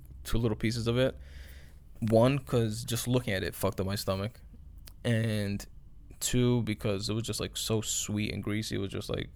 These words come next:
like, too much. Um, so that I didn't like too much. Um, what else? Then today, for the, like, the potluck thing, there were a couple things that I liked, which was the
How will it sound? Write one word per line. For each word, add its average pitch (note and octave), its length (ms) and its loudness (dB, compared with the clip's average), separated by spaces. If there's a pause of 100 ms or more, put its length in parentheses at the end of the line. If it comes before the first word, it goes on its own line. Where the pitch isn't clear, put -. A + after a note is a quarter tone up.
(540)
like, A2+ 140 -6 (120)
too - 120 0
much. - 340 -4 (1080)
Um, G2 420 0
so - 140 -6
that G#2 180 2
I F#2 40 0
didn't F2+ 260 -4
like F2 140 -8
too - 120 -8
much. - 260 -10 (500)
Um, G2+ 680 0 (1500)
what A2 200 0
else? - 480 -8 (200)
Then A2+ 280 6
today, A2 480 4
for G2+ 180 -4
the, G2 260 0
like, G2+ 140 -2
the F2+ 60 -10
potluck G2+ 340 0
thing, B2 200 2 (640)
there A#2 140 2
were G#2 640 2 (500)
a A2+ 60 0
couple G#2+ 340 0
things G2+ 300 -2
that F#2 160 -2
I - 20 -4
liked, F#2 460 -4
which B2 260 -4 (160)
was G2+ 320 0
the G2+ 460 -2